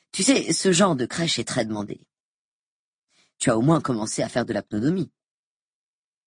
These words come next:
De l'apto quoi ? J'éclate de rire. Cyril, non. Je comprends que les prochaines minutes seront très longues.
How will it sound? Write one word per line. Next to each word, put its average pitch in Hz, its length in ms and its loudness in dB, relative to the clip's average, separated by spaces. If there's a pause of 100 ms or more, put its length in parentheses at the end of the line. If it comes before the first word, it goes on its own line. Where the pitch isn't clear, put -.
(140)
De 147 120 -2
l'apto 160 480 -6
quoi ? - 460 -8 (920)
J'éclate 123 580 0
de 120 120 -2
rire. 104 440 -8 (420)
Cyril, 113 580 0
non. 107 140 0 (1400)
Je 185 140 0
comprends 202 480 0
que - 120 -2
les 165 100 4
prochaines 165 480 0
minutes 151 640 0
seront 143 580 2 (180)
très 143 960 -2
longues. - 540 -10